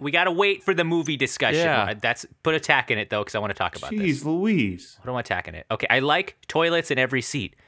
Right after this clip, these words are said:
Speaker 1: so that any of us can, you know, do the business if we need to immediately. Um,
Speaker 3: So what's the law where, like,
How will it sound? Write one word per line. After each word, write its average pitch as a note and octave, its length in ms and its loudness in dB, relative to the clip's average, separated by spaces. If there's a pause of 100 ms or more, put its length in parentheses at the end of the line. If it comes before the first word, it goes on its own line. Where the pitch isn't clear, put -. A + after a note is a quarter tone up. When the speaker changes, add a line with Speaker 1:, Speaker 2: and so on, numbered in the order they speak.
(120)
Speaker 1:
so - 160 0
that C3 120 2
any D3 160 2
of C#3+ 100 0
us D3 240 0
can, A#2 640 -4
you A#2+ 120 -6
know, A2 120 -2
do A#2+ 180 -4
the D3 100 -2
business A2+ 440 0
if G#2 140 -4
we A2+ 80 -2
need A2 200 -2
to G#2 140 -2
immediately. F2 560 -6 (180)
Um, G2+ 520 0
Speaker 3:
So - 160 0
what's G#3+ 300 0
the A#3 100 2
law C3 440 2
where, A#2+ 280 2
like, G#2+ 440 -4